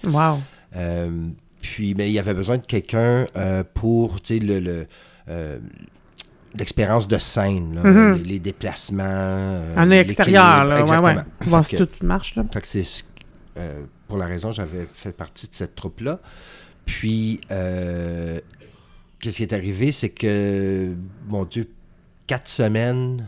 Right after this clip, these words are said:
Speaker 2: je crois, avant la première, un des comédiens danseurs, euh, se casse une jambe en ski.
Speaker 1: Ben, voyons donc.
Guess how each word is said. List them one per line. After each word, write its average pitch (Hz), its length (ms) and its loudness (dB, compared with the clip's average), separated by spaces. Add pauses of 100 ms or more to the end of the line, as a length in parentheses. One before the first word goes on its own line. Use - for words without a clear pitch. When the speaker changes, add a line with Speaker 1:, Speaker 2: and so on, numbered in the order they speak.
(120)
Speaker 2:
je 113 140 -8
crois, 127 360 -6
avant 107 580 -4 (100)
la 98 160 -6
première, 101 720 -4 (500)
un 120 380 0 (200)
des 98 140 -6
comédiens 104 680 -2 (200)
danseurs, 104 960 -4 (1200)
euh, 92 840 -4
se - 300 -6
casse 113 360 0
une 104 100 0
jambe 110 220 0
en 98 80 2
ski. - 220 -10 (360)
Speaker 1:
Ben, 180 220 8
voyons 170 400 10
donc. 165 220 4